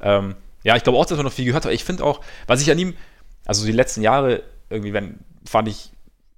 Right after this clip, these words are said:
ich habe ihm echt gern zugehört tatsächlich, wenn er irgendwas erklärt hat. Ich finde, er hat eine sehr, sehr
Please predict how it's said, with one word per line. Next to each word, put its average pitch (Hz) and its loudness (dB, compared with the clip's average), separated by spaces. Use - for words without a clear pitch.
ich - -2
habe 135 2
ihm 151 0
echt - -2
gern 123 4
zugehört 127 -2
tatsächlich, - -10
wenn 117 0
er 117 2
irgendwas 107 -2
erklärt - -4
hat. - -16
Ich - -10
finde, 120 0
er 117 6
hat 120 2
eine 117 -4
sehr, 117 2
sehr 113 2